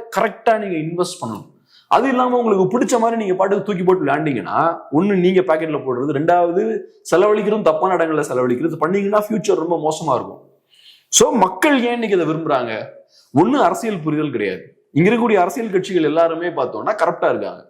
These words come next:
So அவங்க கரப்டா இருக்கிறதால இந்த மாதிரியான ஷார்ட்கட் வழியா ஓட்ஸை வாங்குறாங்க.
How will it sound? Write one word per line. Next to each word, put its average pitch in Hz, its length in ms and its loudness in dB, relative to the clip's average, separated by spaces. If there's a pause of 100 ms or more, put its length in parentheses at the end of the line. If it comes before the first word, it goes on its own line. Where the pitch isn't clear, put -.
(380)
So 233 140 2
அவங்க 208 320 0 (760)
கரப்டா 220 420 0
இருக்கிறதால 165 680 0 (460)
இந்த 277 240 2
மாதிரியான 254 420 0
ஷார்ட்கட் 214 480 -2
வழியா 202 260 0 (380)
ஓட்ஸை 180 320 -4
வாங்குறாங்க. 107 380 -4